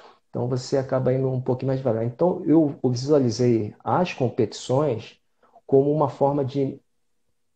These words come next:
me treinar, né? Eu treinar e me testar. Então, por isso que eu, eu, eu me filio em algumas federações. Se tivesse mais dinheiro, eu me filiaria até mais,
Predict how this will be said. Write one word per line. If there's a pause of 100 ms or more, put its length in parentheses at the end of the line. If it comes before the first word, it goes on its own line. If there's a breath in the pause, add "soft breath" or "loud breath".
(180)
me
treinar,
né?
Eu
treinar
e
me
testar. (180)
Então,
por
isso
que
eu,
eu,
eu
me
filio
em
algumas
federações.
Se
tivesse
mais
dinheiro,
eu
me
filiaria
até
mais,